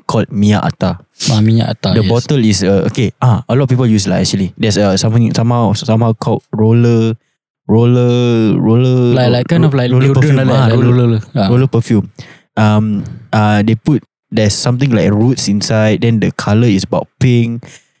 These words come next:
Speaker 1: then there's somehow a, a word inside the bottle
Speaker 2: A
Speaker 1: also.
Speaker 2: word, sometimes they put like, um, stones.
Speaker 1: Yeah, yeah, yeah. Then this one they say is for extremely,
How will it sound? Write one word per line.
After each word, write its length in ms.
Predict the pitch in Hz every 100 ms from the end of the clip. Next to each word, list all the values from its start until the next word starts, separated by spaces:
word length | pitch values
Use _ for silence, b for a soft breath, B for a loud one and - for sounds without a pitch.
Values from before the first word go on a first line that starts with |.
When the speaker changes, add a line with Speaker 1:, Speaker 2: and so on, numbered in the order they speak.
| -
Speaker 1:
then 140 | 123
there's 160 | 113 104
somehow 580 | - - 113 117 123 117
a, 140 | 98 98 101 98 95 90 98 - _ _ -
a 80 | 107
word 300 | 107 120 127
inside 400 | 110 101 117 110
the 120 | 101
bottle 420 | 95 101 104 113 104
Speaker 2:
A 40 |
Speaker 1:
also. 220 | 95 104
Speaker 2:
word, 320 | 139 156 156
sometimes 360 | 135 139 143 170
they 140 | 131 120
put 240 | 175 143
like, 200 | 107 92
um, 600 | - 110 107 107 104 107
stones. 800 | 131 - 151 135 131 127 127 127 -
Speaker 1:
Yeah, 160 | 117
yeah, 120 | 110
yeah. 160 | 107 101 - b b b
Then 280 | - 131 135 -
this 260 | - 117 123
one 140 | 135
they 140 | 117
say 240 | 107 131 127
is 240 | - 101
for 220 | - 104 98
extremely, 580 | 107 - 117 120 120